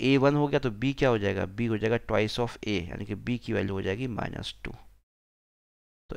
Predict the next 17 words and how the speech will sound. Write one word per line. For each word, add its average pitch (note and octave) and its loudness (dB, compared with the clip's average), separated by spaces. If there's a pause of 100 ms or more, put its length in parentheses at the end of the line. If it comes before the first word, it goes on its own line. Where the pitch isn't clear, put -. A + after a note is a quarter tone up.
(120)
ए C3 6
वन C3 4
b A2 -2
minus G2 0
टू, F#2 -8 (380)
तो - -10 (140)
ए A#2+ 2
वन A#2+ 2
b A2+ -2
minus G2+ -2
टू C3+ -4
ऑप्शन - -6
ए G2 -6
आपका - -6 (100)
करेक्ट - -6
हो - -8
जाएगा। - -10